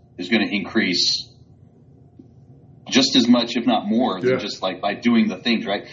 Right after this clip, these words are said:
Speaker 1: 'Cause you could do a lot of things and still be a jerk and not have the self-confidence, right? Like, you'd go through seventy-five hard, still be a jerk at the end, and, like, you're, you still have that belief about yourself.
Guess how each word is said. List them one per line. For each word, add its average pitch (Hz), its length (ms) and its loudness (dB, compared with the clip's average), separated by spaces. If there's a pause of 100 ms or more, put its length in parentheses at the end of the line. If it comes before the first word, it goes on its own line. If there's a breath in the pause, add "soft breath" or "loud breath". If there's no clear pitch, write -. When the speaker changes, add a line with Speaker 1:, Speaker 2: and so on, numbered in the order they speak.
(120)
Speaker 1:
'Cause 127 140 0
you 165 120 -2
could - 180 2
do 143 100 4
a 131 80 4
lot 117 180 2
of 117 120 -6
things 120 200 0
and 107 80 -4
still 117 180 -4
be 110 140 0
a 90 60 -4
jerk 101 420 -6 (640)
and 117 120 6
not 113 200 4
have 107 160 -4
the 95 60 -12
self-confidence, - 680 -6
right? 85 300 -10 (540)
Like, 113 140 -8
you'd 147 140 0
go 143 120 2
through 127 140 -6
seventy-five 120 500 2
hard, 110 300 0
still 120 220 -4
be 113 140 2
a 104 60 0
jerk 107 300 -4
at - 80 -8
the 101 160 -6
end, 95 260 -2
and, 85 160 -2
like, 85 300 -4
you're, 95 220 -8 (180)
you 110 80 -2
still 123 360 0
have 110 300 0
that 95 400 0
belief 101 340 -8
about 98 300 -2
yourself. - 480 -2